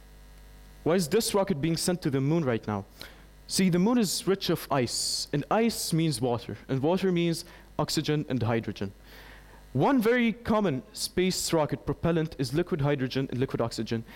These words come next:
When we join both the chemical substances, we create thrust, and thrust skyrockets rockets out of Earth. And that's what we're gonna do with the B F R. See, the B F R's main goal now is to go back to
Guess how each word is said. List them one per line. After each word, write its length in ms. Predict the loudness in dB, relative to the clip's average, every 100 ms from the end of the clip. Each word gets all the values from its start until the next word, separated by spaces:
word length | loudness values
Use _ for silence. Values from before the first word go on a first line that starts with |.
| -20 -4
When 140 | 0 2
we 120 | 2
join 280 | 2 2 2
both 440 | 0 0 -8 -20 -6
the 280 | 0 2 0 0
chemical 340 | 0 0 0
substances, 800 | 0 0 0 -4 -2 0 -2 -8 -16 -20 -20 -20 -20 -20 -20 -20 -10 -4
we 100 | 0
create 360 | 2 2 2
thrust, 340 | 0 0 -2 -6
and 80 | -2
thrust 500 | 0 0 -2 -12 -18 -14
skyrockets 680 | -8 2 4 4 2 0 -2
rockets 260 | -2 -2 -2
out 120 | -2
of 160 | -2 -2
Earth. 320 | -4 -6 -20 -20 -20 -20 -20 -20 -20 -20 -20 -20 -20 -20 -20 -20 -20 -20 -2
And 80 | 2
that's 160 | 4 4
what 100 | 4
we're 140 | 2
gonna 180 | 2 2
do 120 | 2
with 100 | 2
the 80 | 2
B 120 | 0
F 160 | 0 0
R. 100 | -2
See, 160 | 0
the 80 | 2
B 100 | 2
F 160 | 2 2
R's 240 | 2 2
main 200 | 2 2
goal 180 | 2 2
now 220 | 2 0
is 120 | 0 -2
to 80 |
go 160 | 0 2
back 260 | 2 -2 0
to 280 | 0 0